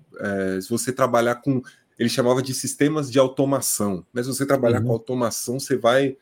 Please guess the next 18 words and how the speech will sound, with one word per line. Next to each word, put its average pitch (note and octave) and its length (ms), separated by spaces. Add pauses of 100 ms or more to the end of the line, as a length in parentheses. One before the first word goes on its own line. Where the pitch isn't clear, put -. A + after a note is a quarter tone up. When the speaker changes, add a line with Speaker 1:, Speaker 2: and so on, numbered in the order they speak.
(400)
Speaker 1:
ah, G2+ 120
você - 160
vai B2 400
surfar C3+ 480
na D#3+ 120
onda, G#2+ 320
porque A#2 180
isso A#2 180
aí B2 100
vai B2+ 160
ser - 140
o B2+ 60
futuro", A#2 600 (300)
né? G#2 260
Dois A#2+ 240
mil C#3 140
e - 20
nove. B2+ 380